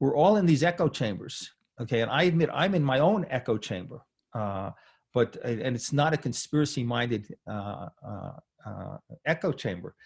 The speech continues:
But let me just say something. I talk about the Kennedy assassination. To this day, I still have some questions about the Kennedy assassination and the explanation for the Kennedy assassination. I don't th-, look at myself as a conspiracy theorist. I, I believe that s-,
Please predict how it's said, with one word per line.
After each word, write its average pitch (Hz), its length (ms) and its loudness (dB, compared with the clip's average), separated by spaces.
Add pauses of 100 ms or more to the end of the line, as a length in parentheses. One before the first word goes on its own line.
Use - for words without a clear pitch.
(240)
But 113 160 0 (220)
let 185 100 2
me 226 80 0
just 175 160 -2
say 196 100 -2
something. 156 260 -2
I 139 60 0
talk 151 220 -2
about 143 180 -2
the 156 60 -8
Kennedy 214 340 -2
assassination. - 760 -6 (380)
To - 80 2
this 220 240 2
day, 202 300 2
I 190 100 -2
still 202 220 -4
have 170 160 2
some 139 160 -2
questions 156 540 0
about 123 280 0
the - 60 -12
Kennedy 214 400 0
assassination 104 800 -4
and 120 100 -2
the 131 80 0
explanation 143 540 -2
for 233 240 -2
the 226 80 -8
Kennedy 104 400 -4
assassination. 104 720 -8 (480)
I 156 80 2
don't 180 200 2
th-, 147 160 -10
look 147 160 -2
at 151 60 4
myself 135 280 2
as 107 100 -4
a 104 40 -4
conspiracy 117 640 -2
theorist. - 640 0 (340)
I, 120 300 2 (120)
I 139 80 0
believe 147 380 2
that 135 100 4
s-, - 260 -10